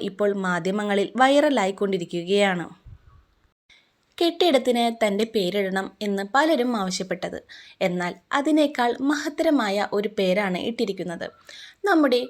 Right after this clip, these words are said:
രാഷ്ട്രപിതാവിൻ്റെ മഹാത്മാഗാന്ധിയുടേതാണ്. നമ്മുടെ രാഷ്ട്രപിതാവ് മഹാത്മാഗാന്ധിയുടേതാണ് എന്നും യൂസഫ് അലി പറയുന്നുണ്ട്. ഇവിടേക്ക് ഇടയ്ക്കിടെ വിളിച്ചിട്ട്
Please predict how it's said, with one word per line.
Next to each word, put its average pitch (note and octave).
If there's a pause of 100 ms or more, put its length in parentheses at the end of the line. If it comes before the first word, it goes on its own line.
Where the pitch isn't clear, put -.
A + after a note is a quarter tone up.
(140)
രാഷ്ട്രപിതാവിൻ്റെ G#3+ (200)
മഹാത്മാഗാന്ധിയുടേതാണ്. G3 (840)
നമ്മുടെ D4
രാഷ്ട്രപിതാവ് G3 (340)
മഹാത്മാഗാന്ധിയുടേതാണ് G#3 (300)
എന്നും F#3
യൂസഫ് G#3
അലി A#3+
പറയുന്നുണ്ട്. F3 (560)
ഇവിടേക്ക് D4+ (200)
ഇടയ്ക്കിടെ C4+
വിളിച്ചിട്ട് F#3+